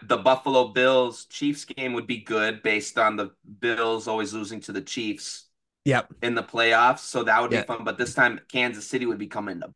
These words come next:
Speaker 1: Buffalo. So that would be very interesting.
Speaker 2: Yep.
Speaker 1: And Joe Flacco going back to Baltimore.
Speaker 2: That'd be fun. And
Speaker 1: That's
Speaker 2: I
Speaker 1: gonna
Speaker 2: think
Speaker 1: be a
Speaker 2: the
Speaker 1: fun game.
Speaker 2: Browns are one of the teams that can
Speaker 1: The
Speaker 2: beat the Ravens.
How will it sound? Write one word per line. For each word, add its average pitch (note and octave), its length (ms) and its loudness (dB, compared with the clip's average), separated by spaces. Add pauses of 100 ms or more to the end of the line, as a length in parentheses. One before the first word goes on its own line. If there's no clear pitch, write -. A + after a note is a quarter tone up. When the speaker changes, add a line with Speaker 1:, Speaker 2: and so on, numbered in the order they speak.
(120)
Speaker 1:
Buffalo. F#2+ 760 -4 (460)
So G2 160 -10 (180)
that B2+ 380 4
would G2 120 -8
be G2 160 -4
very F#2+ 340 -4
interesting. F2+ 680 -12 (140)
Speaker 2:
Yep. A#2 320 0 (400)
Speaker 1:
And A#2 400 4 (120)
Joe G#2 220 -2
Flacco G2+ 420 2
going G2 260 -4
back F#2+ 360 0
to - 60 -20
Baltimore. G2+ 840 0 (260)
Speaker 2:
That'd A2+ 200 -2
be C3+ 80 0
fun. A#2 380 0 (380)
And F3 100 8
Speaker 1:
That's - 0 -
Speaker 2:
I F#3 120 10
Speaker 1:
gonna A#3+ 100 6
Speaker 2:
think A#3+ 80 4
Speaker 1:
be E4+ 100 4
a G3+ 60 8
Speaker 2:
the C#3+ 60 2
Speaker 1:
fun D3 260 4
game. F#3 300 4
Speaker 2:
Browns - 160 -4 (320)
are D3+ 200 6
one D3+ 380 4
of F3 160 6
the D#3+ 120 8
teams B2 720 2
that B2 220 2
can B2+ 240 2
Speaker 1:
The - 80 6
Speaker 2:
beat C#3+ 360 6 (120)
the C3+ 140 4
Ravens. A#2+ 720 2